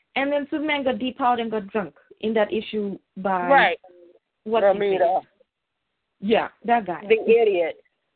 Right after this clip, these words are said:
Speaker 1: So why didn't he go and ask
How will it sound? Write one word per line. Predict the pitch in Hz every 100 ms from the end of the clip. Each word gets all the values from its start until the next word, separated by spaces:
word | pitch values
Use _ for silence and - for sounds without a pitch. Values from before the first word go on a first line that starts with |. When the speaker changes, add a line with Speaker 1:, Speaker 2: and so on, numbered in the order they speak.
| _ _ _ _ _ _ _ _ _ _ _ _ _ _ _ _ - _ _
Speaker 1:
So | 233 240 226 226 220
why | 196 220 254
didn't | 269 262
he | 254
go | 214 233
and | 226
ask | 214 196